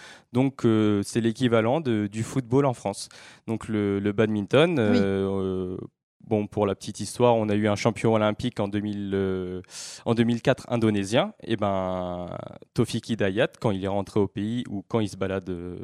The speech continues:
Speaker 1: au pays, c'est, euh, le Zinedine Zidane de chez nous. Donc, euh, donc ça m'étonne pas que ce soit le, que ce soit le deuxième, euh, sport le plus pratiqué au monde,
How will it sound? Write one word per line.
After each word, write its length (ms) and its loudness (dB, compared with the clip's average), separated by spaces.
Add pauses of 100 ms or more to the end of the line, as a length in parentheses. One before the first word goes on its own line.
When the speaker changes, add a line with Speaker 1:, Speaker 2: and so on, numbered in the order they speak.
(100)
Speaker 1:
au 100 0
pays, 400 0 (300)
c'est, 180 -4
euh, 380 2
le 140 -2
Zinedine 420 -2
Zidane 340 2
de 80 4
chez 160 2
nous. 160 2 (140)
Donc, 300 -2
euh, 440 4
donc 220 -2
ça 100 4
m'étonne 320 2
pas 100 4
que 80 -4
ce 120 2
soit 220 2
le, 260 0 (260)
que 80 -4
ce 160 0
soit 140 0
le 80 -2
deuxième, 340 -2
euh, 160 0
sport 300 2
le 80 2
plus 240 -10
pratiqué 440 -6
au 80 4
monde, 200 -2